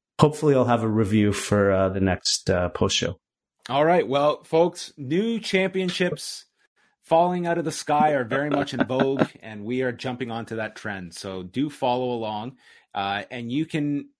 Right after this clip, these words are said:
Speaker 2: follow more of Phil on Twitter at fishbulb underscore C A. Did I get it right?
Speaker 1: That's, that's correct. Yes.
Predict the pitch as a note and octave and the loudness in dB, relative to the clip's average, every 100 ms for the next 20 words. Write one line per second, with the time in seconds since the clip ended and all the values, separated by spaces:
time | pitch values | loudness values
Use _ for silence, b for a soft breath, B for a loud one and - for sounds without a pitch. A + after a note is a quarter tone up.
0 | _ - E3 G3 F#2 F#2+ A2 G2 F#2 - | _ 4 4 4 -2 -6 -6 -6 -6 -6
1 | G#2+ G2+ F2+ _ _ - A#2+ G#2 E3 - | -8 -10 -12 _ _ -10 -6 -6 -8 -12
2 | _ _ B2+ D3+ - F#3 F#3 A2+ - _ | _ _ -2 -2 2 4 4 2 -4 _
3 | _ _ - A#2+ A2+ - _ _ _ _ | _ _ -2 0 0 -4 _ _ _ _
4 | _ - F#3+ A3+ - C#3+ A#2+ A#2+ B2 - | _ 4 8 8 6 2 4 2 -2 -10
5 | _ _ E3+ G3 F#3 - D3+ D3 C#3 - | _ _ -2 0 -2 -2 0 0 -2 -6
6 | - E3+ D3 C3 A#2+ G#2+ E2+ B2 B2+ C3+ | -8 -2 -2 -2 -6 -8 -8 -6 -4 -4
7 | A#2+ E3 - - _ _ _ _ - B2+ | -2 -2 -4 -6 _ _ _ _ 2 2
8 | B2+ - - A#2 B2+ - - A#2+ A#2+ C#3 | 2 -2 0 2 2 0 2 4 6 4
9 | - A#2+ G#2+ - - | 4 4 4 0 -8